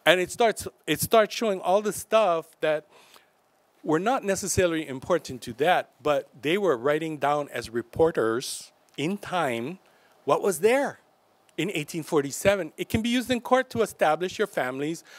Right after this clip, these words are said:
traditional cultural practice. Also, please read the inventory, because they'll talk about the trees were there. They'll name the caves that were there, and they put the burials that are there. So when you're going for the burial council that you're lineal,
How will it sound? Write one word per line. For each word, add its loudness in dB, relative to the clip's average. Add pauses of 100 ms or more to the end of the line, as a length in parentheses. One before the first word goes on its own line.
(100)
traditional 0
cultural -2
practice. -2 (440)
Also, 2
please -10 (800)
read 2
the 0
inventory, 0
because -2
they'll 0
talk -6
about 0
the -6
trees -6
were 2
there. -6 (220)
They'll 6
name -2
the 0
caves -2
that 0
were -6
there, -6 (100)
and 0
they 0
put -6
the 4
burials 2
that -2
are -8
there. -12 (360)
So 2
when 0
you're -2
going 0
for -4
the 2
burial 2
council -4
that -2
you're 0
lineal, 2